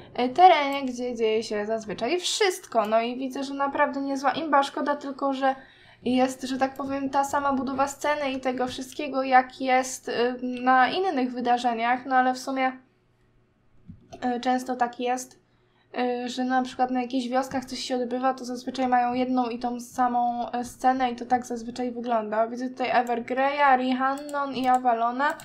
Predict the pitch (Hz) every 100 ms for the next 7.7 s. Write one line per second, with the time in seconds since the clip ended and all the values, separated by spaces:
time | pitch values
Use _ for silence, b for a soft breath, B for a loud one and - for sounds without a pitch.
0 | B B B - _ _ - 269 349 349
1 | 311 370 349 311 294 277 269 262 269 302
2 | 339 - 277 269 269 285 285 254 262 285
3 | 269 - 254 247 247 - 240 294 - 220
4 | 233 - - _ _ _ _ _ _ _
5 | _ _ _ _ _ - 240 240 - 240
6 | 220 220 214 - - 254 254 254 247 233
7 | - 233 285 330 302 247 -